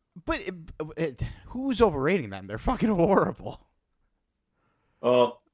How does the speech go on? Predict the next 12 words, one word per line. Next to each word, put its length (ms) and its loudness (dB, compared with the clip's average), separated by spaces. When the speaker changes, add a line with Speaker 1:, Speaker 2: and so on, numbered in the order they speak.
Speaker 2:
I 100 2
mean, 220 -2
the 100 0
way 160 6
I 60 8
look 260 4
at 180 6
it 260 2
is 480 0
the, 300 2
the 160 0
Falcons, 800 0